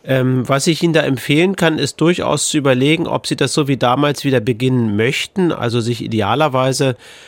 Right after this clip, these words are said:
einmal einem Psychiater, Psychiaterin vorstellen, der nochmal prüft, inwiefern Ängste, Depressionen und in welchem Schweregrad sie vorliegen. Und es gibt ja tatsächlich einige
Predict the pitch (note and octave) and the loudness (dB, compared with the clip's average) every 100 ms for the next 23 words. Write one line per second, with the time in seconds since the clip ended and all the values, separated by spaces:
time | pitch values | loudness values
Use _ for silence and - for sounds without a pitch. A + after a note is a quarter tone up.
0 | - - A#2+ C3 B2 B2 B2 A#2+ A2+ G#2+ | -18 -4 -2 2 2 0 0 0 0 0
1 | G#2+ F#2+ - _ - A#2 B2+ A#2+ C#3+ C#3 | 0 -4 -10 _ -6 -4 -2 -2 0 -2
2 | - B2+ B2 B2+ C3+ B2 A2 - E3 F#3+ | -4 -2 0 0 -2 -4 -2 0 2 2
3 | - D#3+ D#3 C#3+ B2 B2 B2+ B2+ - - | 2 2 4 2 0 0 0 -2 -2 0
4 | G3+ F#3+ - B2+ C3+ C#3+ C#3+ B2 B2 B2+ | 2 2 -2 -2 -2 -2 0 0 0 -2
5 | C#3 - D3 B2+ C#3+ - A#2+ - D#3 F3 | -4 -4 -4 -2 -4 -4 -6 0 2 4
6 | E3+ B2 F2+ A2+ A#2+ A#2 A2+ - C3+ C#3 | 2 0 -4 -2 -2 -2 -4 -2 0 0
7 | C3 C3+ A#2 - G#2 - D3+ F3+ G3 G3+ | -2 -2 -2 -2 -8 -4 2 2 2 0
8 | G#3 A3 - - - - - - - C#3 | 0 -2 -4 -16 -20 -20 -20 -14 -2 -2
9 | C#3+ E3+ E3 D#3 D3+ C#3+ E3 E3+ D3+ - | 0 -4 0 0 0 0 0 0 -2 -2
10 | A2 C3+ F#3+ F3 E3 D#3+ | -2 0 2 4 4 2